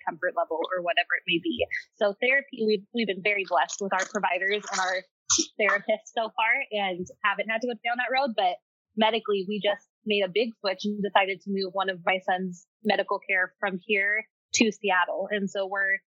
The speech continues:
driving to Seattle a couple times a year to see a doctor because I wasn't happy with our provider here and finally stood up for him and said something and found a better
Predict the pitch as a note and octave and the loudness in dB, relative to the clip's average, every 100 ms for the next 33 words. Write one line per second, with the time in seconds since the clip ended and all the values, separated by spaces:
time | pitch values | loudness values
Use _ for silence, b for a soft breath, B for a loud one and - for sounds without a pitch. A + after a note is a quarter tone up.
0 | _ - G3+ G3 G3 G3 A#3+ C4+ G3 G#3 | _ 2 4 4 -2 -4 0 2 0 -2
1 | G3 F#3+ F#3+ F#3+ F#3 F#3 F#3 - F#3 F3 | -6 -2 -2 0 0 0 -2 -2 2 4
2 | F#3+ - C4 A#3 G3+ G3+ F#3 F#3 F3+ _ | 2 0 -2 -2 0 0 0 -2 -6 _
3 | _ G#3 F3+ F#3 F#3+ F#3+ G3 F#3+ G#3+ A3+ | _ 2 4 2 0 -2 -2 -2 -2 -2
4 | B3 C#4 F#3 F3 E3+ F3 E3+ F3 F3+ F3 | 0 0 2 0 -2 -4 -2 -2 -2 -4
5 | F3 F3 F3+ F3+ F3+ - F#3 - - F#3+ | -2 -4 -2 -2 -2 -2 0 0 0 0
6 | F3+ F#3+ - _ F#3 G3+ A#3+ F#3+ - E3+ | -2 -2 -10 _ 2 4 2 0 -2 -4
7 | E3+ - G3+ B3 B3 G3 F#3 F3+ E3+ D#3 | -2 -2 0 0 0 0 0 0 -2 -2
8 | - | -2